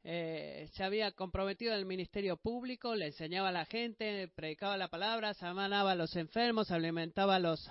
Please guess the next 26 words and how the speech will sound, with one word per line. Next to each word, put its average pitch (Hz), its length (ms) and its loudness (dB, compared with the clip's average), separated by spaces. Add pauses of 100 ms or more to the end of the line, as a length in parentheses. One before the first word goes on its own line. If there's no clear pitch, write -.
(120)
hambrientos, 196 760 2
algunas 175 500 0
personas 202 440 0
lo 226 80 6
amaban 269 420 4 (260)
y 240 80 0
otras 247 220 0
lo 247 140 4
odiaban. 254 500 0 (840)
Uno 233 160 2
de 226 80 6
los 202 120 4
grupos 247 540 4
que 196 160 0
lo 196 140 8
odiaban 226 540 4 (340)
eran 208 400 2
la, 185 340 0 (300)
los 165 180 2
poderes 196 380 0
religiosos 180 560 -4
que 170 100 -8
había 180 220 -2
en 175 80 -2
ese 170 180 -4
momento, 180 680 -4